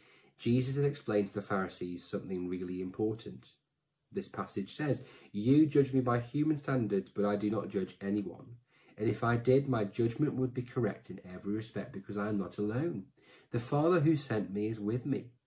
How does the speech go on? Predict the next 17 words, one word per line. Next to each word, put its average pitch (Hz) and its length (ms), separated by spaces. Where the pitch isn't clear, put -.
Your - 180
own 127 340
law 123 180
says 113 380
that 98 120
if 104 160
two 120 240
people 113 300
agree 107 200
about 104 220
something, 139 520
their 104 160
witness 101 600
is 98 120
accepted - 480
as 113 120
fact. - 460